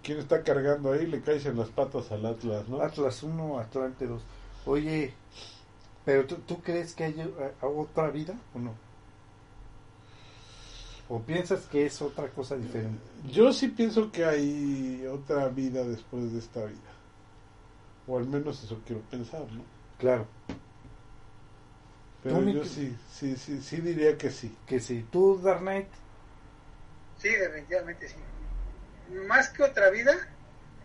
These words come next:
Speaker 3: siento que pasamos a otro, porque nuestro, nuestra alma o nuestra conciencia pasa a otro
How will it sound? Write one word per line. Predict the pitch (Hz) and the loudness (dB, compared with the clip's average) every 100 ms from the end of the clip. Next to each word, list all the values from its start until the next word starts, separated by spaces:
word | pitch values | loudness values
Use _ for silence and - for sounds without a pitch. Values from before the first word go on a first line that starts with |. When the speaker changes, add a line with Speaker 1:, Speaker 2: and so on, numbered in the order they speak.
| - | -14
Speaker 3:
siento | - 190 202 208 | 0 0 2 -6
que | - | -8
pasamos | 147 143 180 190 190 - 165 | -8 -4 -2 0 0 -2 -6
a | 156 | -6
otro, | 156 170 | -4 -6
porque | - - 147 | -6 -8 -6
nuestro, | 143 143 - - 143 143 139 139 135 131 - - - - - - 147 | -4 -6 -8 -4 2 4 4 0 -4 -8 -12 -20 -20 -20 -20 -20 -14
nuestra | 143 - 151 175 | -14 -4 0 4
alma | 202 214 | 4 4
o | 170 | -2
nuestra | 143 - 147 139 139 131 - - - - - - - - - - - - - 156 | -6 -12 -8 -8 -8 -10 -14 -16 -18 -18 -18 -16 -16 -16 -18 -20 -20 -20 -10 0
conciencia | 160 160 196 202 208 196 | 0 2 0 2 4 6
pasa | 185 175 180 165 | 6 6 4 4
a | 165 | 4
otro | 175 175 156 143 | 2 -4 -4 -6